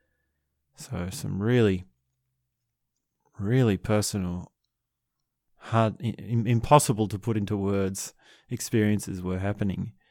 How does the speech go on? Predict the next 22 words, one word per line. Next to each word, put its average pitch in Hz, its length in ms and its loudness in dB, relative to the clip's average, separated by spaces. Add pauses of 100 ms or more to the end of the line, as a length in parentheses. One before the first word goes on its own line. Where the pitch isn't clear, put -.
(1300)
throughout 98 440 -6
the 92 60 -10
process. - 680 -10 (960)
And, 120 400 2
well, 139 300 6
now 143 280 6
I 139 120 8
feel 127 340 4
also 120 480 4
that 107 240 0 (420)
now 135 200 6
that 180 100 8
I've 123 160 6
said 147 380 6
these 113 260 2
things, 98 580 -6 (1700)
I 117 140 4
can 113 400 0 (300)
use 131 560 6
them, 104 340 -2
but 123 140 2
also 127 600 6